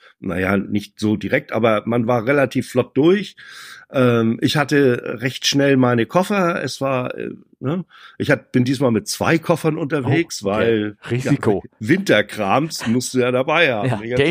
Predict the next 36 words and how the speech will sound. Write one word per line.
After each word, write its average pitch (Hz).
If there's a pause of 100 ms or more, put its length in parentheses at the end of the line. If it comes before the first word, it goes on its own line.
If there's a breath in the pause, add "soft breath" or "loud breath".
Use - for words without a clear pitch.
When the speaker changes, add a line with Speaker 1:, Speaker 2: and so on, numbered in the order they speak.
Speaker 2:
Danger 127
Seeker, 123
ne? 123 (260 loud breath)
Ja, 135
ja, 127
ja, 113
Speaker 1:
das 110
Speaker 2:
genau. -
Speaker 1:
ganze, 170
Speaker 2:
Ja. 160
Speaker 1:
das 143
ganze 170
Geraffel 127
da 107
Speaker 2:
Ja. 101
Speaker 1:
mit, 110
äh, 110
mit 117
dicken 127
Jacken 131
und, 117
äh, 113
Stiefel 131
und 110
weiß 127
der 107
Teufel. 107
Speaker 2:
Mhm. 113 (480)
Speaker 1:
Das 107
musste 107
halt 95
alles 95
mit 87
diesmal. 80
Speaker 2:
Ja, 98 (120)
okay. 98